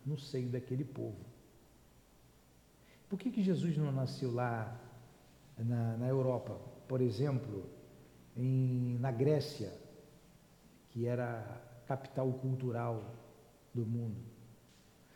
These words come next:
ou em Roma, entre os poderosos romanos? Tudo tem um porquê, tudo tem uma história.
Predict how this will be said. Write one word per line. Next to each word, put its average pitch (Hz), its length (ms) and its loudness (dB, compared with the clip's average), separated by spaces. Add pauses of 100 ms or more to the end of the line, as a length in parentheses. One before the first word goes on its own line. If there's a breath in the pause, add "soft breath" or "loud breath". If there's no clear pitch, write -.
(180 soft breath)
ou 147 100 2
em 151 80 8
Roma, 131 580 6
entre 143 220 0
os - 80 -6
poderosos 127 760 2
romanos? 117 760 -2 (1400)
Tudo 233 160 -4
tem 240 160 4
um 247 80 8
porquê, 165 460 2
tudo 156 260 0
tem 170 100 2
uma 156 160 2
história. 135 540 -2